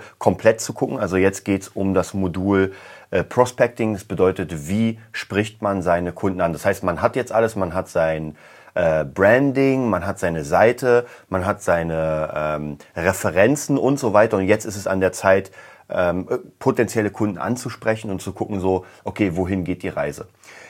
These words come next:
Genau, da habe ich eigentlich, ich glaube, die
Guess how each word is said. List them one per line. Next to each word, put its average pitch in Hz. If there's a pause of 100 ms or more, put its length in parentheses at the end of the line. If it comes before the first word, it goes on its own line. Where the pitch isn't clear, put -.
(160)
Genau, 120
da 104
habe 139
ich -
eigentlich, 123
ich 107
glaube, 123
die 110